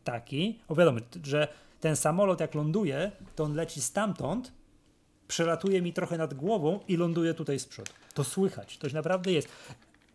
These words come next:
Oczywiście, jeszcze raz powtórzę, to nie są AirPodsy Maxy,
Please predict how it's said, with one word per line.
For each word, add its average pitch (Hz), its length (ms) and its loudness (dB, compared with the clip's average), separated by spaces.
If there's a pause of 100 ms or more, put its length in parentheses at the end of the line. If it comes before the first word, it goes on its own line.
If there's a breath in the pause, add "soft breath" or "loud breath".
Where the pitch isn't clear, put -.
(180)
Oczywiście, 190 320 2
jeszcze 180 140 2
raz 190 120 6
powtórzę, 165 300 0 (120 loud breath)
to 160 100 0
nie 180 120 4
są 202 140 4
AirPodsy 185 440 2
Maxy, 143 400 2